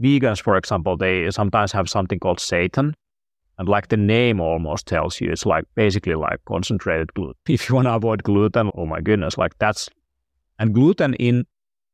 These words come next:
food processing is often used as a preservative. So a lot of things might have gluten in there, like sausages, not because you need gluten there. It's often used as a preservative.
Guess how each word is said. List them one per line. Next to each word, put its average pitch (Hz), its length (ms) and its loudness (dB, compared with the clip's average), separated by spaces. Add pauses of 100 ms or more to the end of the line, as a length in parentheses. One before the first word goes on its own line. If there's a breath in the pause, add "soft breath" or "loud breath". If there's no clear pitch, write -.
(180)
food 160 180 0
processing 110 540 2
is 104 140 0
often 120 280 0
used 113 240 2
as 98 100 -4
a 110 60 -2
preservative. 104 800 -2 (640)
So - 140 -2
a 104 40 4
lot 135 140 4
of 180 100 0
things 117 540 -2 (160)
might 95 220 0
have 131 280 0
gluten 95 380 2
in 90 260 -4
there, 87 380 0 (680)
like 95 120 0
sausages, 113 920 -2 (280)
not 117 260 -2
because 101 680 0 (640)
you 101 140 0
need 107 200 2
gluten 90 440 0
there. 87 440 2
It's 95 160 -4
often 139 300 0
used 110 220 4
as 120 100 0
a 92 80 -2
preservative. - 800 -4